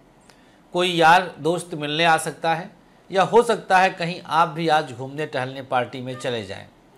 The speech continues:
वृश्चिक वालों के लिए पुराने शत्रु से मुक्ति पाने का दिन आज बेहद खास रहेगा। अगर आप कला और एक्टिंग आदि जैसे क्षेत्रों से जुड़े हैं तो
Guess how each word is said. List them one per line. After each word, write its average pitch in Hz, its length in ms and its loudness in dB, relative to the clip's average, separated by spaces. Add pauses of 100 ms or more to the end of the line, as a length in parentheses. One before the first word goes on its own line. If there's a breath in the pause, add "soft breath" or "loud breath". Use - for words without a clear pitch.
(640 soft breath)
वृश्चिक 165 340 0
वालों 202 260 6
के 202 160 -4
लिए 220 180 -6
पुराने 170 380 -2
शत्रु 202 360 -8
से 208 180 -4
मुक्ति 170 320 -8
पाने 143 300 -4
का 135 160 -6
दिन 147 220 -10
आज 127 440 -8 (100)
बेहद 143 320 -8
खास 113 340 -4
रहेगा। 101 360 -10 (800 soft breath)
अगर 139 280 0
आप 143 240 4
कला 151 260 2
और 135 260 -6
एक्टिंग 147 440 -8
आदि 156 220 -2
जैसे 151 340 -6 (180)
क्षेत्रों 151 360 -8
से 147 140 -8
जुड़े 143 240 -4
हैं 156 180 -6
तो - 320 -20